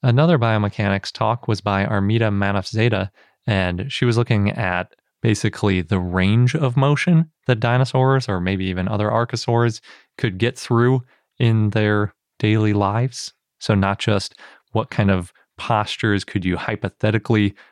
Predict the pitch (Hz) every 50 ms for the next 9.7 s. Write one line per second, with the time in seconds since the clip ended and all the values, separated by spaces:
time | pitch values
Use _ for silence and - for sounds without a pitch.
0 | _ _ - - 123 123 113 117 120 120 120 120 120 120 117 117 120 120 120 -
1 | 135 135 135 127 - - - _ - - 104 98 98 98 98 98 95 92 90 -
2 | - 92 92 95 92 92 90 95 85 90 95 101 101 92 90 92 95 - - -
3 | 113 101 - - _ _ _ _ _ - - 113 101 98 - - - 110 104 101
4 | 95 - - 101 - - 98 90 82 82 90 107 101 95 101 101 101 101 101 95
5 | - - 110 95 98 101 - - - 110 98 92 90 90 87 - - - 110 101
6 | 104 117 120 - - _ _ _ _ _ _ _ _ _ _ _ _ _ _ -
7 | 120 113 117 107 - - - 135 135 - - 113 104 101 113 123 123 101 101 95
8 | 95 98 95 104 110 107 104 92 90 90 90 - _ - - - _ _ _ -
9 | 104 98 101 98 92 - - 117 104 - 123 113 - 98